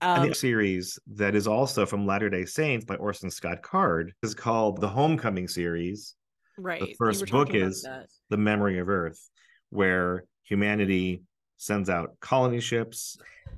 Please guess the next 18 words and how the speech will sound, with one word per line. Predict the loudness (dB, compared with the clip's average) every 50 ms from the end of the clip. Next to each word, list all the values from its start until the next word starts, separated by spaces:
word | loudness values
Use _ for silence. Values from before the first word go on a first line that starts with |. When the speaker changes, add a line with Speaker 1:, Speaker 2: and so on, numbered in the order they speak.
| -8 -4
Speaker 1:
and | -2 0 0 0 0 -2 -2 -4 -4 -6 -10 -6 -2
they | 0 0 2
do | 2 4 2 2
give | 2 4 4 4 4 4 2 0
them | -2 -2 -2 -4 -10 -12 -14 -18 _ _ _ _ _ _ _ -6
this | -4 -4 -4 -6 -6 -4
archive | 0 2 2 2 0 -2 -2 -2 0 0 0 0 0
of | -2 -4 -4
human | -6 -4 -4 -2 -2 -2 -2
knowledge, | 0 2 2 2 2 2 0 -2 -4 -8 -14 -18 -20 -20 -20 -20 -20 _ _ _ _ _ _ _ _ _ _
minus | -6 -2 0 2 2 2 4 4 4 4 4 2 2 0 -2
a | -4
few | -6 -6 -6 -4 0 2 4 4 4 4 2
key | 0 -4 -4 -2 0
inventions | 0 0 0 2 2 2 2 0 0 0 0 0 0 -2 -6 -8 -10 -12 -16 -20 -20 _ _ _ _ _ _ _ _ -16
that | -10 -6 -4 -4 -4 -4
they | -2 0 2 2 2
felt | 0 0 0 2 2 2 0 -2 -4 -8 -12 -12